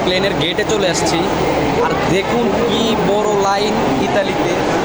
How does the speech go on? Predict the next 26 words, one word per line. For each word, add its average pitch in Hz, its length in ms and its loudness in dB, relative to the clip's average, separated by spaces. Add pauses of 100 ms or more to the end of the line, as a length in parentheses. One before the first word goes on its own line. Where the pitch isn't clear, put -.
(540)
যাওয়ার 170 300 0
জন্য। 160 140 -2 (880)
ইতালি 190 240 0
যাওয়ার 208 260 0
জন্য 208 240 0
কত 208 280 -2
বড় 202 220 2
লাইন। 165 240 0 (180)
Just 202 160 0 (120)
এটা 220 200 0
হচ্ছে 220 240 -2
একটা, 196 260 0
আহ, 151 1400 0
একটা 196 220 -2
ইয়ারের, 175 320 2 (180)
I - 20 0
think 175 380 0
এটা 180 100 0
just 202 260 0 (380)
Wizz 220 240 0
Air 240 80 2 (160)
একটা 202 280 -2
ফ্লাইট। 170 320 0 (960)
কি 285 200 2
পরিমাণ 277 360 2 (100)
ভিড় 185 180 0